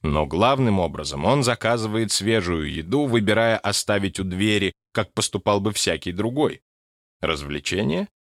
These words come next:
Телевизионная подписка на имя, не устоял перед этим ребячеством «Э Я Кулят». По вечерам компьютер стримит любимые песни и фильмы, пока он раскупоривает бутылочку шампанского, чтобы отпраздновать. С Москит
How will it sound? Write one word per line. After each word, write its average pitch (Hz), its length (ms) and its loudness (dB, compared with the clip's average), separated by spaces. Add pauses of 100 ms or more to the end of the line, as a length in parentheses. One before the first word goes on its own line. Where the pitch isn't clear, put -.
(220)
Телевизионная 156 720 4
подписка 123 720 0
на 120 260 4
имя, 135 380 4
не 131 140 4
устоял 98 480 2
перед 82 260 -4
этим 90 240 0
ребячеством 127 680 2 (400)
«Э 175 240 4 (100)
Я 123 500 4
Кулят». 90 520 -2 (480)
По 127 80 2
вечерам 151 540 2
компьютер 131 540 0
стримит 127 460 2
любимые 95 480 2
песни 98 460 0
и 71 40 -6
фильмы, 101 400 0
пока 120 320 0
он 156 120 2
раскупоривает 127 760 0
бутылочку 117 600 -2
шампанского, 135 720 0
чтобы 87 280 0
отпраздновать. 71 720 -4 (640)
С - 120 -2
Москит 123 640 0